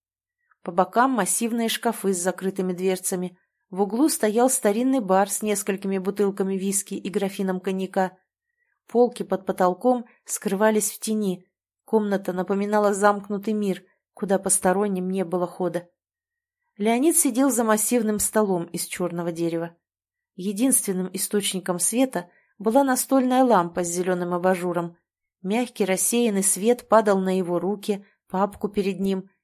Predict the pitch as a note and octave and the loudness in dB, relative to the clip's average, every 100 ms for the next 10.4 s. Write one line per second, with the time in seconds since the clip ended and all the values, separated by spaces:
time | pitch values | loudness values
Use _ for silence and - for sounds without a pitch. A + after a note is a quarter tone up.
0 | _ - F#3+ - G#3+ A3+ C#4 C#4 C#4+ G3+ | _ -8 -2 0 2 2 2 0 -2 0
1 | G3+ G3 G3 F#3+ F#3+ F#3 F#3+ F#3 - G3+ | 0 0 -4 -4 -2 -2 -2 -4 0 0
2 | F#3+ - G3 G3 F#3 F#3 F#3 E3+ - F#3 | 0 -2 -4 -2 -2 -2 -4 -4 -8 -10
3 | F3 _ _ _ _ _ _ _ _ _ | -12 _ _ _ _ _ _ _ _ _
4 | B3 D4 B3+ C4+ B3+ G#3 B3+ B3 A#3+ A3 | 0 0 4 2 2 4 6 6 4 2
5 | G3 F3 - F3+ - _ F#3+ F#3 - G#3 | -2 -2 -8 -14 -16 _ -8 -6 -4 -6
6 | F#3 F#3 F#3 F#3 F#3 F#3 F#3+ F#3 F#3+ F#3 | -4 -4 -4 -4 -2 0 0 0 -4 -4
7 | F#3+ F#3+ F#3+ F3 F3+ - - _ _ - | -8 -8 -6 -6 -6 -8 -12 _ _ -8
8 | F#3+ F#3+ G3 G3+ C4+ C4 - G3+ G3 G#3 | -2 0 -2 0 -2 -2 -6 -2 0 0
9 | C4+ - B3+ B3 A#3 G#3+ G#3 G3+ A#3 A#3+ | -2 -2 0 2 2 4 4 4 0 -2
10 | - - F#3 F#3 | -4 -4 -4 -6